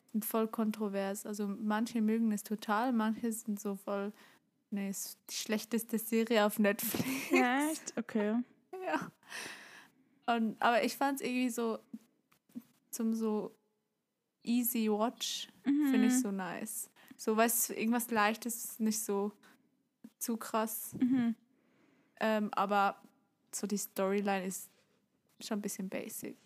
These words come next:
Speaker 1: und ein bisschen komisch.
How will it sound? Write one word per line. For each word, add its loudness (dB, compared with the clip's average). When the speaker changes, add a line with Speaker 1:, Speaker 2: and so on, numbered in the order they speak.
Speaker 1:
und -4
ein -4
bisschen -4
komisch. -6